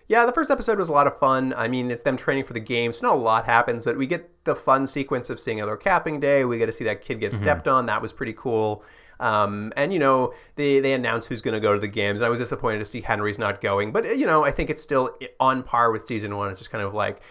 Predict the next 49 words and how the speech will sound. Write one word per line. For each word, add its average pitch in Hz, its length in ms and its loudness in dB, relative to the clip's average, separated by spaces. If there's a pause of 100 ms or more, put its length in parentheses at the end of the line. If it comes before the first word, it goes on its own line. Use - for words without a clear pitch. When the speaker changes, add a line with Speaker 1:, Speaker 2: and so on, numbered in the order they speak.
(120)
Speaker 1:
the 135 100 0
little 123 220 4
elements 107 320 2
are 107 80 -2
happening. 104 320 0
I'm 262 80 -2
gonna 349 120 0
stick 294 220 -4
with 170 140 0
a 120 40 2
seven, 104 460 -2
I 95 100 -4
think, 104 280 -8
for, 110 340 -4
for 110 180 -4
season, 110 420 -12
for 117 120 -4
episode 113 240 -6
one. - 300 -12 (160)
Speaker 2:
Okay, 120 240 -10
we're 160 80 -2
pretty 180 180 -2
close 101 260 -6
on 90 80 -10
that. 87 200 -6
And 117 120 -4
what'd 123 140 -2
you 123 60 -2
think 110 240 -6
for, 101 260 -2
um, 90 420 -2
uh, 90 180 -4
s-, - 260 -8
episode 107 420 -6
eight 110 240 -6
for 92 140 -12
season 82 320 -10
two? - 140 -12
Speaker 1:
The 78 60 -8
City 156 300 -4
of 127 100 -8
Gold, 107 540 -4
twenty 131 400 -6
ninety 101 520 -6
A 98 80 -12
D. 101 40 -8
Speaker 2:
Mm-hmm. 104 320 -4 (560)
Speaker 1:
Uh, 127 240 4
great. 113 440 0